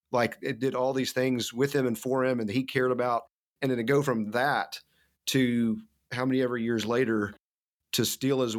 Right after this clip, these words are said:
his wife and to have him murdered, um, is just, you know, it, it's, uh, incredible. And so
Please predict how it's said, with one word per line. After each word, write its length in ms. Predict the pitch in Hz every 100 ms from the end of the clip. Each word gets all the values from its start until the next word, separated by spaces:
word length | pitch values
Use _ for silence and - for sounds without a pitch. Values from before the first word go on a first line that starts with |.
| 110
his 280 | 127 113 107
wife 480 | 110 120 120 - -
and 120 | 104
to 80 | 98
have 180 | 123 113
him 120 | 107
murdered, 540 | 113 117 113 113 110 - - - _ -
um, 480 | 117 110 107 101 -
is 180 | - 110
just, 440 | - 120 104 - - _
you 160 | - 123
know, 200 | 107 107
it, 100 | -
it's, 400 | 143 120 123 -
uh, 180 | - 127 -
incredible. 560 | 113 107 143 127 123
And 140 | 131 117
so 220 | 151